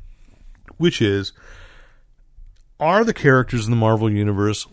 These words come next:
like Bond? I kinda feel like, no, it's really hard to recast, and yet Superman's been recast, Batman's been recast many times.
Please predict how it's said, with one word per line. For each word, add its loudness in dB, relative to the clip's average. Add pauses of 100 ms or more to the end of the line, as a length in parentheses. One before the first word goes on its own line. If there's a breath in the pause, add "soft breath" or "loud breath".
like -4
Bond? -6 (180)
I 2
kinda -2
feel 2
like, 0
no, 0
it's -6
really 0
hard 2
to -4
recast, -4
and -2
yet -2
Superman's -2
been 0
recast, -4
Batman's -2
been 0
recast -4
many -8
times. -12